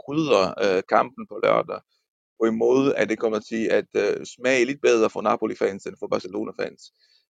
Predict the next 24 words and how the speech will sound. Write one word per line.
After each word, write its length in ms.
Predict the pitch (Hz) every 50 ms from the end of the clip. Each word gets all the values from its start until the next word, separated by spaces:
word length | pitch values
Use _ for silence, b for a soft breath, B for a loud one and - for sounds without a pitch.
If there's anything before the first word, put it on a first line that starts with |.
| _ _ - -
Øhm, 220 | 90 92 92 92 _ _ _ _ _ _ _ _ _ _ _ _ -
så 180 | - - 190 104 104
vi 60 | 113
har, 260 | 135 165 139 107 85
vi 120 | 92 92
har 200 | 110 123 135 127
uden 180 | 107 117 135 139
tvivl, 320 | - - 123 98 87 85 - _ _ _ _ -
øh, 460 | 101 101 98 95 95 92 92 95 95 - - _
en 200 | - 113 110 107 -
bedre 280 | - 127 139 143 127 117
chance, 440 | - - 110 110 117 117 - - 113 - -
end 100 | 107 - -
vi 80 | 92 -
ellers 360 | - 160 165 - - - -
ville 160 | - 92 87 85
have 80 | 92
haft 260 | 98 95 - - - - - _ _
mod 120 | - 98 95
Barcelona. 540 | 92 92 101 - 92 90 90 90 90 _ _ _ _ _ _ _ _ _ _ _ _ _ _ _ - 87
Øh, 600 | 95 95 90 85 82 80 80 76 71 71 69 67 - -
Barcelona, 420 | 95 - - 110 113 127 131 120 113
det 220 | 110 113 113 110
er 440 | 104 101 101 98 101 98 92 78